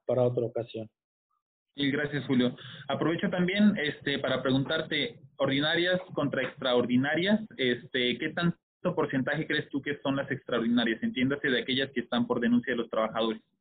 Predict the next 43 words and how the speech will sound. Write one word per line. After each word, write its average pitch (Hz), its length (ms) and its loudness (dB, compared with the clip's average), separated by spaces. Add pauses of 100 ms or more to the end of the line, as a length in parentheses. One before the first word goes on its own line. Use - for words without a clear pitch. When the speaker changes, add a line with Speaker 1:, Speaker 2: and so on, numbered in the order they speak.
(560)
Speaker 1:
Extraordinarias, 165 800 6
es 175 80 4
decir, - 640 2 (200)
hay, 190 300 8 (540)
hay 185 160 10
dos 196 240 6
tipos 190 360 6
o 151 160 2
tres 165 220 2
tipos 160 300 0
de 147 60 -2
inspección. 135 600 -2 (200)
La 139 180 2
primera 175 460 6
es 175 260 6
la 147 180 2
que 139 560 4
el 131 260 4
gobierno 165 720 4 (260)
de 139 100 0
manera 151 400 6
aleatoria 151 760 6
programa 147 520 4
para 131 160 2
llevarlas 135 480 2
a 139 100 -2
cabo 127 300 2
en 123 100 -4
el 123 140 2
año. 123 260 -2 (720)
En 135 100 -2
el 135 120 0
caso, - 320 2
por 135 120 0
ejemplo, 143 340 0
de 139 80 4
nosotros 160 500 4
son 147 180 -2
mil 147 160 0
doscientos 143 400 0
cincuenta 123 500 -2
al 113 100 -4
año. 113 200 -8